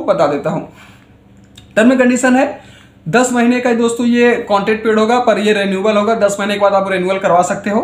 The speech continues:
Working आवर आठ घंटे का है। बीस से तीस दिन आपका production period लगेगा। ओवर टाइम चार घंटा दिया जाएगा, करना चाहो तो कर सकते हो, नहीं करना तो नहीं कर सकते हो। एयर ticket company देगी, food accommodation company देगी, medical, transport सारा कुछ आपको company provide करेगी।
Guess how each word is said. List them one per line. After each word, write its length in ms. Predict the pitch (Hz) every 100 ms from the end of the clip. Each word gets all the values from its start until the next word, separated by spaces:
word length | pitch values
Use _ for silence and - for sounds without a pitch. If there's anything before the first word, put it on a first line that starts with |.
| 302
Working 320 | 185 208 226
आवर 140 | 220
आठ 180 | 196 190
घंटे 260 | 196 196 208
का 120 | 208
है। 260 | 214 - - - - - - - - 151 156
बीस 240 | 214 277 277
से 100 | 254
तीस 240 | 262 254
दिन 120 | 240 233
आपका 260 | 220 240
production 340 | 226 208 220 220
period 160 | 220
लगेगा। 320 | 220 220 214 226
ओवर 260 | 196 202 220
टाइम 240 | 226 226
चार 240 | 214 196 202
घंटा 200 | 208 208
दिया 200 | 202 202
जाएगा, 240 | 202 202
करना 280 | 208 170 185
चाहो 180 | 185 190
तो 80 | 196
कर 140 | 202
सकते 240 | 190 196 202
हो, 60 |
नहीं 120 | 185 175
करना 200 | 185 190
तो 100 | 202
नहीं 160 | 170
कर 120 | 147 143
सकते 260 | 147 151
हो। 80 | 143
एयर 140 | 202 208
ticket 300 | 220 220 214
company 380 | 185 185 208
देगी, 220 | 208 202 220
food 200 | 214 208
accommodation 540 | 208 202 196 196 208
company 380 | 202 175 180 196
देगी, 220 | 196 208
medical, 460 | 190 175 180 202 202
transport 500 | 202 180 175 - 202
सारा 200 | 180 165
कुछ 200 | 170 185
आपको 220 | 165 180 190
company 320 | 160 160 185
provide 340 | 190 160 143
करेगी। 360 | 156 147 143 127